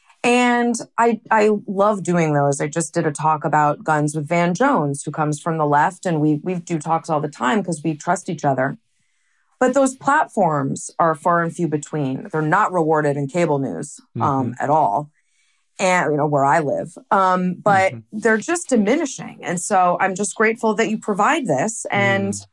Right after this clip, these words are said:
Speaker 1: I hope that you invite lots of different kinds of people on, you know, to have tough conversations, 'cause that's what we need to model. It's also incredibly uplifting when you have these conversations with willing actors, maybe on the opposite side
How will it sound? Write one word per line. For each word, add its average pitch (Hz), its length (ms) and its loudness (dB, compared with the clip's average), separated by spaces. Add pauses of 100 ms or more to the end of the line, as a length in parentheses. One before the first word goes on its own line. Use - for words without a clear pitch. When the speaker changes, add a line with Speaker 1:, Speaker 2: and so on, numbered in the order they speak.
(300)
Speaker 1:
I 202 120 2
hope 226 200 2
that 240 140 2
you 226 100 2
invite 208 260 2
lots 180 280 0
of 190 120 -4
different 233 320 -2
kinds 143 260 0
of 139 100 -6
people 147 320 -2
on, 143 320 -2 (420)
you 254 100 0
know, 240 160 4
to 240 120 0
have 220 280 0
tough 285 200 0
conversations, 294 920 -2
'cause 175 160 -8
that's 226 400 0 (500)
what 202 200 2
we 196 100 2
need 180 260 0
to 170 100 0
model. 170 600 2 (420)
It's 269 180 2
also 403 500 2
incredibly 240 880 2
uplifting 165 880 -2 (500)
when 196 220 2
you 185 100 0
have 226 420 2
these 190 540 0 (460)
conversations 175 680 0
with 156 140 -2
willing 156 300 2
actors, 143 540 0
maybe 147 240 0
on 143 100 2
the 143 100 0
opposite 151 400 -6
side 143 520 0